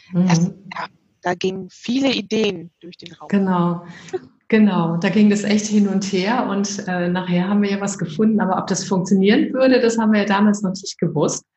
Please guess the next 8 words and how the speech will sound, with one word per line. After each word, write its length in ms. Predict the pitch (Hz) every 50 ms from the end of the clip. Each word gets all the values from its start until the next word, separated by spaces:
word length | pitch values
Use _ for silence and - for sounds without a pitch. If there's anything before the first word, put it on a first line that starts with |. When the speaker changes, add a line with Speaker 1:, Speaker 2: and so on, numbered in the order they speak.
| _ _ _ _ _ _ _ -
Speaker 2:
ne? 340 | 185 180 240 320 320 - -
Aber, 400 | 175 180 190 208 214 220 - -
äh, 220 | 190 185 185 180
wir 80 | 185 180
können 240 | - - 190 180 185
jetzt 240 | 196 208 202 -
sagen, 580 | - 202 196 196 202 202 196 202 - - - _ -
ja, 640 | 143 135 139 135 131 135 151 151 151 170 156 160 160